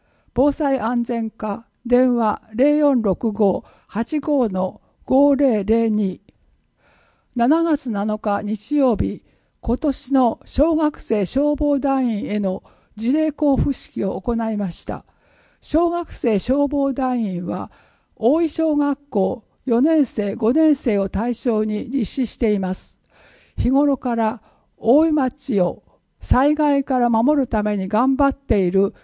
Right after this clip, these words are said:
消防団の活動をよく知ってもらい、消防、防災への知識と関心を深めていくことが目的です。辞令交付式では、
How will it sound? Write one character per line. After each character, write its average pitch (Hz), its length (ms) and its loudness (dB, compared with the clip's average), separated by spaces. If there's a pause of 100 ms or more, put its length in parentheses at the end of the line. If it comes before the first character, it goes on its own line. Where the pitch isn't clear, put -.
消 311 320 2
防 311 240 2
団 202 240 0
の 190 120 -4
活 196 340 -6
動 220 260 2
を 208 120 2
よ 277 100 2
く 214 160 -2
知 - 120 -14
っ - 20 -20
て - 180 -4
も 220 160 0
ら 202 140 0
い、 202 180 -2 (280)
消 294 380 2
防、 254 440 2
防 277 240 0
災 294 320 -4
へ 302 80 -2
の 220 160 -2
知 302 180 -2
識 - 260 -8
と - 160 -4
関 262 280 -2
心 294 320 0
を 262 100 2
深 302 220 2
め 277 160 0
て 202 100 -2
い 185 60 -4
く - 80 -20
こ 262 120 -4
と 254 140 -4
が 214 100 -4
目 190 220 -4
的 202 280 -6
で 190 120 -4
す。 - 240 -16 (720)
辞 233 200 -2
令 330 140 2
交 320 300 0
付 294 180 -2
式 - 260 -10
で 196 140 -2
は、 190 200 -6